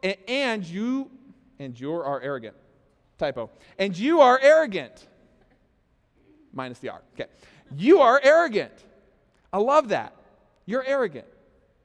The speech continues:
And we say, "What? Wh-, why are we arrogant, Paul? How are they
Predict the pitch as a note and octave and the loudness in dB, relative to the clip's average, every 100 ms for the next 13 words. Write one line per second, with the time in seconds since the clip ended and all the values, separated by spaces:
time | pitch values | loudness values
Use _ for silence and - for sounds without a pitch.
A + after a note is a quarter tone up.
0 | _ _ - F#3 F#3+ G3 D3 C3+ D#3 G3 | _ _ -12 -8 -8 -8 -10 -8 -8 -8
1 | _ _ _ _ _ _ _ _ D3+ D#3+ | _ _ _ _ _ _ _ _ -12 -6
2 | D#3+ F#3 F3 D#3 D#3+ E3+ C3+ A#2+ A#2 A#2 | -2 -2 -2 -6 -4 -4 -4 -12 -14 -14
3 | G#2 - G3 G3+ F3+ E3+ | -14 -6 -4 -2 -2 -2